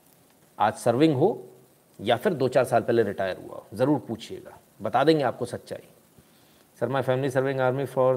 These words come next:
three genera-, from three generations।" Very good, wildfire, very, बहुत बढ़िया। तो ये फ़र्क आया है। <clears throat> बेहतर से बेहतर सुविधा हमको देना आना चाहिए अपने सैनिकों को,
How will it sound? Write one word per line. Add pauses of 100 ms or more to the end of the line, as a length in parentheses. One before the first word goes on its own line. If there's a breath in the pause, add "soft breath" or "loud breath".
three
genera-,
from
three
generations।"
Very
good,
wildfire,
very,
बहुत
बढ़िया। (1000 soft breath)
तो
ये
फ़र्क
आया
है।
<clears throat>
बेहतर
से
बेहतर
सुविधा
हमको
देना
आना
चाहिए
अपने
सैनिकों
को,